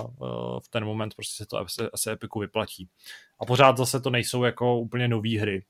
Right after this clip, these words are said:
které by asi stály dost peněz. Eh, nej-, nebude to taková darda, jako je třeba v, eh, Xbox Game Passu,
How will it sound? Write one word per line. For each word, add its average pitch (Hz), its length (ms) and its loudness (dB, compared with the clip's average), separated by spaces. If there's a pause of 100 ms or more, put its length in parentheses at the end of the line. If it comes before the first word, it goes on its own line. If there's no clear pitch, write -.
které 104 180 -4
by 98 80 -4
asi 101 220 -6
stály 101 220 0
dost 107 160 -4
peněz. 98 360 -2 (280)
Eh, - 20 -12 (360)
nej-, 101 240 -6
nebude 107 280 -4
to - 120 -10
taková 104 360 0
darda, 101 340 0
jako 101 160 -2
je 107 80 -2
třeba 104 340 -2
v, - 180 -14 (1040)
eh, 107 280 -6
Xbox 104 360 -4
Game 104 200 -2
Passu, 101 440 -2